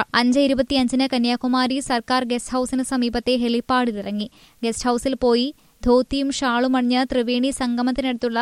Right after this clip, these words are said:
ഭഗവതി അമ്മൻ കോവിലിലെത്തി. പൂജാരി തളികയും ആരതിയുമായി സ്വീകരിച്ചു. പൂജയും അർച്ചനയും നടത്തിയ മോദിക്ക് ക്ഷേത്ര അധികൃതർ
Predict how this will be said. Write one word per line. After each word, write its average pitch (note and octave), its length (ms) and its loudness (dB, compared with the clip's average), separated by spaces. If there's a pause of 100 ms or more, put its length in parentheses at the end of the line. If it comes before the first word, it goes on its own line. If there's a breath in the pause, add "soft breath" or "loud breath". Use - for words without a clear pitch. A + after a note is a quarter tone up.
ഭഗവതി B3 520 -2
അമ്മൻ C4 360 2
കോവിലിലെത്തി. A3+ 640 0
പൂജാരി B3+ 480 0
തളികയും A#3+ 520 0
ആരതിയുമായി A#3+ 580 0
സ്വീകരിച്ചു. A3+ 640 -2
പൂജയും B3 460 -2
അർച്ചനയും B3 400 -4
നടത്തിയ B3 340 -6
മോദിക്ക് A3 500 -6
ക്ഷേത്ര C4+ 440 4
അധികൃതർ C4 460 0